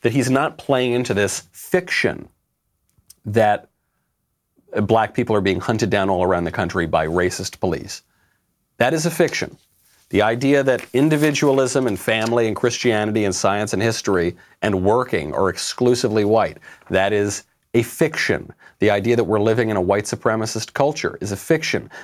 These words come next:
The idea that melanin gives you power and that white people are animals and savages is a fiction. It's a lie. No one should give any quarter to this. We've talked a lot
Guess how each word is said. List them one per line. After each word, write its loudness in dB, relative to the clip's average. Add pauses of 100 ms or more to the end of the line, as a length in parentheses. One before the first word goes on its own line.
The 2
idea 2
that 2
melanin 0
gives -4
you 0
power 0 (200)
and 0
that 0
white 0
people 0
are 2
animals -2
and -2
savages -2 (220)
is 0
a 0
fiction. -2
It's -4
a 2
lie. 2
No 2
one 0
should -4
give 0 (300)
any 2
quarter 0
to -4
this. -8
We've -6
talked -2 (100)
a 2
lot 2